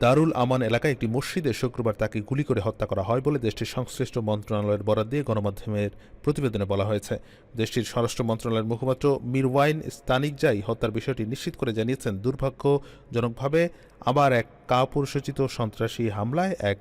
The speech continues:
দেশপ্রেমিক আফগা-, আফগান প্রাণ দিলেন। এদিকে তালেবান এই হত্যাকাণ্ডের দায়িত্ব স্বীকার করেছে। এ ব্যাপারে তালেবানের মুখপাত্র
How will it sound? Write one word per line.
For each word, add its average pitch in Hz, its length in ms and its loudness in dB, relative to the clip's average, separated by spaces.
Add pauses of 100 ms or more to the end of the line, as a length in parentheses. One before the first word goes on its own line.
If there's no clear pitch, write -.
দেশপ্রেমিক 123 600 -2
আফগা-, 104 420 0
আফগান 107 440 -2 (240)
প্রাণ 113 200 2
দিলেন। 104 240 0 (380)
এদিকে 165 220 2
তালেবান 170 360 4
এই 123 140 0
হত্যাকাণ্ডের 139 640 -2
দায়িত্ব 117 300 0
স্বীকার 110 300 -4
করেছে। 101 320 -2
এ 110 60 0
ব্যাপারে 113 260 -2
তালেবানের 110 480 0
মুখপাত্র 156 520 2